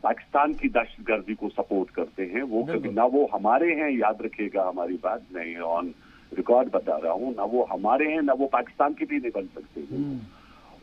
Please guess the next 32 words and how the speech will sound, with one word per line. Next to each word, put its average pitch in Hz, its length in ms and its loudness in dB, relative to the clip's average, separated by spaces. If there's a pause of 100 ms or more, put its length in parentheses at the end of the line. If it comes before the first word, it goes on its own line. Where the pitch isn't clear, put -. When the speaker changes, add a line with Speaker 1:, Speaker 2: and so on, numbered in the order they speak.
Speaker 1:
और - 180 2
उन 131 180 6
लोगों 311 340 4
को 349 280 4
यहाँ 139 300 2
से 165 160 -2
निकालना 139 460 4
ही 175 200 4
अच्छा 135 300 -2
है, 107 160 4
उन, 113 200 -4 (120)
वो 123 100 0
गंदगी 123 480 2
यहाँ 117 160 2
पर 131 120 -2
साफ 135 400 4
हो 147 140 0
तो 123 80 -2
अच्छी 98 300 -4
बात 92 300 -2
है। - 100 -12 (420)
आज 160 180 8
पहली 160 360 2
दफा 160 280 4
जम्मू 123 300 -4
कश्मीर 113 560 -2
में 117 340 -2
after 101 340 0
three 98 220 -6 (100)
seventy 90 380 -2
abrogation, 87 580 -4
हालांकि 92 420 -4